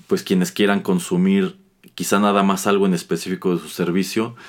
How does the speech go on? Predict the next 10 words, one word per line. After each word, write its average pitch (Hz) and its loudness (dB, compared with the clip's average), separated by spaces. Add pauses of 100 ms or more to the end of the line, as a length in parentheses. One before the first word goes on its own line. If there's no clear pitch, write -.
(380)
va 92 6
a - -2
tener 92 2
que 92 -4
pagar. 98 0
Insisto, 120 0
creo 135 0
que 135 -2
como 98 2
consumidor 98 0